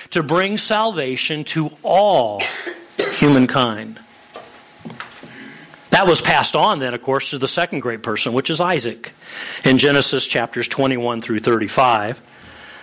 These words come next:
God reestablished that same covenant that he had made with Abraham with his son, Isaac. The third great person would be Jacob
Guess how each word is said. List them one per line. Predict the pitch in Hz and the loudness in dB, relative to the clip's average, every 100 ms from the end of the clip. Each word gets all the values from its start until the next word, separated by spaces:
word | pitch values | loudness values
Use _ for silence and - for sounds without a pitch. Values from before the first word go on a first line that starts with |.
| - - | -18 -2
God | 156 151 | 2 4
reestablished | 143 156 139 190 170 175 156 - | 4 4 2 2 2 2 -2 -2
that | 151 147 | -4 -4
same | - 170 196 | -4 -4 -6
covenant | - 185 160 170 185 | -2 0 0 -2 -4
that | 147 | -2
he | 160 | -2
had | 143 | 0
made | 131 156 | 0 0
with | 165 | 0
Abraham | 139 127 120 127 156 - - | -2 -2 -2 -4 -8 -14 -6
with | 127 135 | 0 2
his | 147 151 | 2 0
son, | - 214 127 127 _ _ _ _ - - - - - - - | -2 -4 -6 -12 _ _ _ _ -20 -20 -20 -20 -20 -6 0
Isaac. | 147 120 117 - - - - - - - - - - - - - - - | 2 2 -2 -6 -20 -20 -20 -20 -20 -20 -20 -20 -20 -20 -16 -14 -8 0
The | 165 | 2
third | 285 320 196 | 4 4 4
great | 165 143 | 2 4
person | 156 160 247 220 | 2 2 2 0
would | 185 | -2
be | 233 | -4
Jacob | 254 247 - 113 | -2 -4 -4 -8